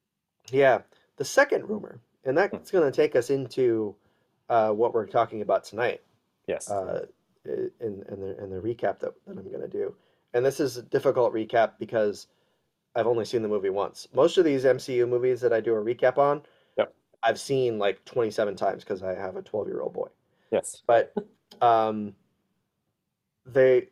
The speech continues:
Speaker 1: there's, there's an, there's an argument out there that they are scrambling, that the, the producers of this movie are scrambling to get Andrew Garfield to
Speaker 2: Hmm.
Speaker 1: do a cameo as the Amazing Spider-Man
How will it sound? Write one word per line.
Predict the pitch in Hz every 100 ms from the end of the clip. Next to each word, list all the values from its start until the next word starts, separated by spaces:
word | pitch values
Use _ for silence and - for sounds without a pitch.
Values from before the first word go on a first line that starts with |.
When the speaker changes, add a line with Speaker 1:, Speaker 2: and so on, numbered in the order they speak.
| _
Speaker 1:
there's, | 131 127 123
there's | - 127
an, | 123 135 -
there's | 127 120
an | 131
argument | 220 190 117
out | 104 101
there | 107 107
that | 110
they | 117
are | 110 104
scrambling, | - 202 240 170 110 98 95 - _ -
that | 117 -
the, | - -
the | 110
producers | 131 180 180 107
of | 107
this | 110 127
movie | 123 110
are | 104 98
scrambling | - 190 180 139 127 _ _ _ _ _
to | 131
get | 113 165 170 147
Andrew | 170 185 196
Garfield | - 151 156 117 104 98 - - - _ _ _ _ _ -
to | 120
Speaker 2:
Hmm. |
Speaker 1:
do | 127 123
a |
cameo | 110 - 202 127 104 - - - _ - - _
as | 117 120 117 110 107 - _ _ - - _ - - _ _ -
the | 120
Amazing | 107 98 104
Spider-Man | - 104 -